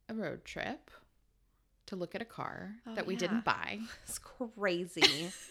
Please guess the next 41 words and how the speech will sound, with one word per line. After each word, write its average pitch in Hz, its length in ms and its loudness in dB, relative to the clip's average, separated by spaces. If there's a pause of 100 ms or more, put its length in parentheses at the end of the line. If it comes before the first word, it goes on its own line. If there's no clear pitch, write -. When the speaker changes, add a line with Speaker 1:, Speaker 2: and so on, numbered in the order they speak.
(520)
Speaker 2:
A 240 80 8
long-ass 220 680 6
road 175 260 4
trip, 160 240 0
Speaker 1:
It 247 80 8
was 233 120 8
Speaker 2:
dude. 185 280 -2
Speaker 1:
all 202 180 10
day. - 360 -4 (640)
It - 40 -2
was, 240 100 4
like, 254 160 8
four 202 260 4
hours 196 340 4
there, 165 400 4
and 165 120 0
then 156 100 0
I 160 80 0
think 160 160 -6
it - 220 -8
took, - 180 -8
like, 139 180 -6
three - 220 -8
hours - 340 -4
back - 280 -8
'cause 175 160 -8
we 175 80 -2
had 160 140 0
to 147 60 -10
stop - 360 -10
and - 180 -12 (1000)
do 156 160 -6
all 101 200 -4
kinds - 260 -14
of 151 80 -14
stuff - 220 -12
on - 80 -12
the - 60 -12
way - 180 -10
there. - 180 -8
So, - 300 -4